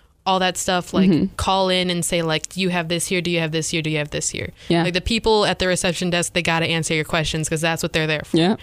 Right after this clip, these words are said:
Speaker 2: <laughs>
Speaker 1: you know? So do your research when looking for your college. If you wanna make sure that there's a huge L G B T community, look that up and ask. And if the people there don't know,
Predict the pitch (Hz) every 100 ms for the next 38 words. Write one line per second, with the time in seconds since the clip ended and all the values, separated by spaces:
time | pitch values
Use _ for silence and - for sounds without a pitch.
0 | 214 - 214 180 170 170 170 - - -
1 | 190 185 - - _ - - - 208 254
2 | 240 208 180 175 185 - 165 151 - 170
3 | 175 170 180 - 160 139 - 160 131 147
4 | - 185 - - 170 202 202 196 190 196
5 | 190 - 196 185 185 180 180 - 214 220
6 | 196 - _ _ - 214 214 220 220 -
7 | 226 - 233 233 240 240 - - - -
8 | 208 214 208 208 190 180 147 156 - 175
9 | 175 - 202 202 196 196 185 180 170 190
10 | 214